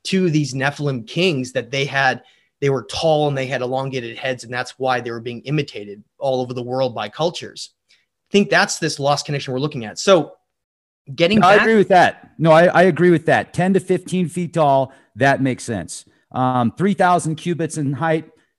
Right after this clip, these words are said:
Speaker 2: that, that doesn't make sense. So yeah, the ten to, and, and what's interesting, Matt, is you brought up how you don't think so, you know, these giants were eating,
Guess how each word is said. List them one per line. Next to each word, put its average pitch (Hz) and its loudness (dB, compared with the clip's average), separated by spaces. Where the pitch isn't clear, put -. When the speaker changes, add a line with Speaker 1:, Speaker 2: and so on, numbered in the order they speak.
Speaker 2:
that, 147 -2
that 135 -2
doesn't 127 -2
make 98 -6
sense. 78 -14
So 165 4
yeah, 151 6
the 135 -6
ten 180 2
to, 165 -2
and, 170 2
and 160 2
what's 175 2
interesting, 202 2
Matt, 120 2
is 139 2
you 147 -4
brought 156 6
up 147 6
how 135 2
you 139 2
don't 143 0
think 143 -2
so, - -8
you 131 -2
know, 127 -2
these 113 -4
giants 131 0
were 131 -2
eating, 127 0